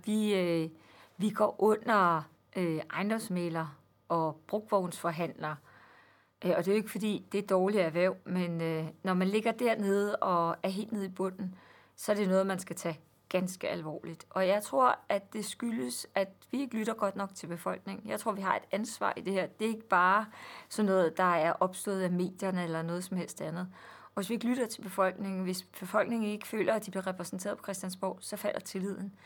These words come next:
Hvis de ikke kan genkende sig selv i de politikere, der er derinde. Jeg synes, det er et kæmpe problem, at vi er så mange akademikere. Jeg selv er akademiker, og jeg er ekstremt stolt af, at vi i vores folketingsgruppe blandt andet har Kirsten,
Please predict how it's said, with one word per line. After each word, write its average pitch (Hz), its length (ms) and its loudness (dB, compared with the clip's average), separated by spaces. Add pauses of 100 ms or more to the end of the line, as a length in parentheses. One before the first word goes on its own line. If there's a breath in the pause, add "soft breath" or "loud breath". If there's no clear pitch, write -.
(320 loud breath)
Hvis - 100 -12
de 262 100 -2
ikke 247 140 -4
kan 285 100 -8 (120)
genkende 240 500 2
sig 190 160 -4
selv 208 300 0 (120)
i 226 80 -2
de - 140 -4
politikere, 226 580 -2
der 196 80 0
er 175 100 0
derinde. 185 420 -2 (720 loud breath)
Jeg 240 120 2
synes, 233 140 -6
det 175 100 -4
er 165 40 2
et 170 80 -16
kæmpe 233 320 2
problem, 196 460 0
at 185 200 -4
vi 180 40 -2
er 175 100 4
så 185 140 -6
mange 208 400 0
akademikere. 202 580 -6 (140)
Jeg 185 80 -6
selv - 240 -2
er - 40 4
akademiker, 208 560 -6 (140)
og 214 80 4
jeg 226 220 2 (340)
er 131 320 2
ekstremt 175 640 -2
stolt - 400 -2
af, - 280 -2
at 190 180 0
vi 202 60 -4
i 190 80 0
vores 175 220 -2
folketingsgruppe 185 720 -4
blandt 185 280 2
andet 214 220 2
har 185 240 4
Kirsten, 226 580 -2